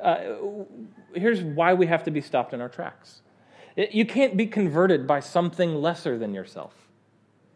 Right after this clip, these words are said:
If you bump into something lesser than yourself, all you're doing is serving yourself. But if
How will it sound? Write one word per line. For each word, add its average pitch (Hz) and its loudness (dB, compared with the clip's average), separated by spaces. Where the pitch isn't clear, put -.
If 160 -4
you 202 4
bump 247 4
into 226 4
something 185 0
lesser 220 2
than 170 -2
yourself, 160 -2
all 175 0
you're 165 0
doing 151 -2
is 139 -10
serving 127 -6
yourself. - -10
But 180 4
if 190 0